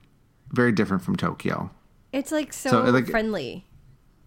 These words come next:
Speaker 1: It's, it, it's really fun. Like, if you wanna, like, go from Tokyo to Kyoto to Osaka, you're gonna get three different v-,
Speaker 2: Oh.
Speaker 1: three very different experiences.
Speaker 2: Totally different vibes.
Speaker 1: Which is, which is really cool. Like, which is, like,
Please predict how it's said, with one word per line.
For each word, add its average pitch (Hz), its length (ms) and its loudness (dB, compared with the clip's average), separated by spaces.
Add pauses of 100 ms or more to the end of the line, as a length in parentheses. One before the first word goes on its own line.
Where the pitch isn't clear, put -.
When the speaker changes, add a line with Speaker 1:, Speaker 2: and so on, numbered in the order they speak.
(500)
Speaker 1:
It's, - 200 0
it, 156 180 4
it's 175 220 2
really 196 180 6
fun. 170 300 2
Like, 107 200 2
if 110 100 0
you 123 100 4
wanna, 123 200 4
like, 110 220 -2
go 107 120 2
from 98 160 -2
Tokyo 131 440 2
to 104 160 -2
Kyoto 110 420 2
to 101 160 -2
Osaka, 101 420 0
you're 117 180 4
gonna 123 100 2
get 113 280 -2
three 135 280 4
different 113 420 2
v-, 92 420 -8 (260)
Speaker 2:
Oh. 113 260 2
Speaker 1:
three 139 300 2
very 113 380 4
different 101 400 2
experiences. 98 540 -2
Speaker 2:
Totally 254 240 4
different 214 360 2
vibes. 180 580 0 (920)
Speaker 1:
Which 117 200 2
is, 120 140 4
which 180 260 4
is 202 120 2
really 233 200 4
cool. 208 200 4
Like, 117 160 2
which 131 160 2
is, 135 140 0
like, 123 180 2